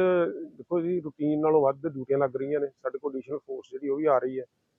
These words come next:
ਤੇ ਅਸੀਂ ਉਹਦੇ, ਅਹ, ਜਿਹੜੇ ਨਾਕੇ ਨੇ ਉਹ ਵਧਾ ਰਹੇ ਹਾਂ, ਪੈਟਰੋਲਿੰਗ ਜਿਹੜੀ ਹੈ ਉਹ,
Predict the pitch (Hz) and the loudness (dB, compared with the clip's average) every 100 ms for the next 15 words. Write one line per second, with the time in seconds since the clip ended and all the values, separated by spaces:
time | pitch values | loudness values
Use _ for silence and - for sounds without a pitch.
0 | _ - 135 123 123 135 139 139 135 143 | _ 0 2 2 -2 -2 -2 -4 -10 -14
1 | _ 156 139 127 123 127 123 - 131 123 | _ -10 -4 -4 -6 -10 -12 -6 -4 -2
2 | 110 - 143 139 147 143 117 123 127 _ | -4 -4 -2 0 2 4 2 -2 -6 _
3 | _ _ 127 123 127 127 131 131 - _ | _ _ -4 -2 -4 -8 -8 -10 -12 _
4 | _ _ 139 | _ _ -6